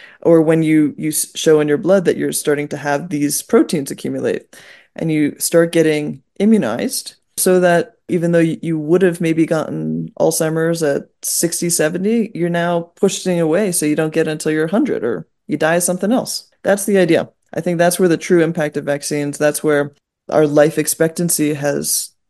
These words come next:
basically doubled in the last century or so. And a, a big part of it has been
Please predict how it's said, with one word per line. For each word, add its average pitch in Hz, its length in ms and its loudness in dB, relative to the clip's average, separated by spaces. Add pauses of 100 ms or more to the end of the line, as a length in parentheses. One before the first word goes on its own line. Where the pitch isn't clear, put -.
(160)
basically 160 380 0
doubled 156 440 2
in 139 60 -6
the - 80 -6
last - 760 -4
century 175 440 0
or - 100 -6
so. - 340 -4 (340)
And 180 120 -4
a, 170 220 0
a 160 40 0
big 175 380 0
part 202 180 2
of 294 100 -2
it 135 120 0
has 147 220 -8
been 147 480 -4